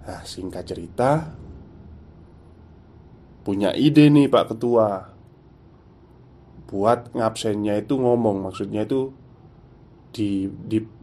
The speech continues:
apa itu namanya, berhitung secara,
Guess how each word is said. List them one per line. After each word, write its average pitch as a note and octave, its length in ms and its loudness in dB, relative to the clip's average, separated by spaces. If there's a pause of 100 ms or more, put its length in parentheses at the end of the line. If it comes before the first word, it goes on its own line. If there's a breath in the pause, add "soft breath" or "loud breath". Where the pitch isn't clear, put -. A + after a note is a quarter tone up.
(140)
apa B2+ 240 0
itu C3+ 160 -4
namanya, A#2+ 560 -2 (1300)
berhitung G#2 560 -2
secara, G#2+ 600 0